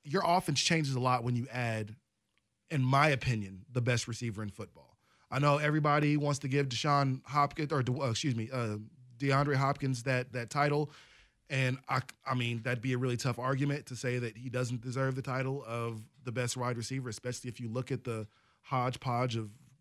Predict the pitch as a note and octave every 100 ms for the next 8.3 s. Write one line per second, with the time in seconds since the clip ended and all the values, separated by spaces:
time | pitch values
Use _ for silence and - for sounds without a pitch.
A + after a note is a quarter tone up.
0 | - D#3 C#3 C3+ C3 - A#2+ A#2+ B2 B2+
1 | B2 A#2 - B2 A#2 C3 A#2+ B2+ B2 A#2
2 | C#3 B2 A#2 A#2 B2 C3 B2 A2+ G#2+ A2+
3 | G#2+ - B2 G#2+ - C#3 _ _ _ _
4 | _ - D3 B2 D3 A#2+ B2 C3+ A#2+ A2
5 | - - _ _ _ _ _ _ - C3
6 | A#2+ - C#3 E3+ G#3+ E3 E3 C#3 C3+ D#3+
7 | C3 A#2+ - C3+ B2 A2+ D3 C#3 A#2+ A2+
8 | A2+ F#2+ F#2+